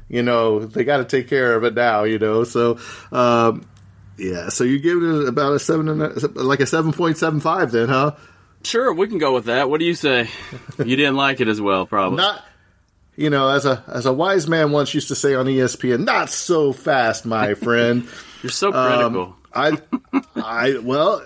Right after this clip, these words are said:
Speaker 1: once again, it's another stupid videotaped episode, and I think that downplays a lot of it for me because it just looks weird. You
Speaker 2: Okay.
Speaker 1: can, um, Bill, Billy,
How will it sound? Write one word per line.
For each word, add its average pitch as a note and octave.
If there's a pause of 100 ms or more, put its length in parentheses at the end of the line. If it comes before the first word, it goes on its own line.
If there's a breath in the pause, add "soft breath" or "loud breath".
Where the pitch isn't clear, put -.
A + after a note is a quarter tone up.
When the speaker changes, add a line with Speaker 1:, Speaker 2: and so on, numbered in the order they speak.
(120)
Speaker 1:
once D3
again, F#3
it's D3
another C#3+
stupid D3+
videotaped D3
episode, B2
and A#2+
I A#2+
think C#3+
that C3+
downplays C3
a A#2+
lot C3
of C3
it A2+
for A#2
me B2
because A#2+
it B2+
just C3+
looks -
weird. G2+
You B2+
Speaker 2:
Okay. B2
Speaker 1:
can, G#2+ (600 loud breath)
um, B2 (880)
Bill, F3 (220)
Billy, G#3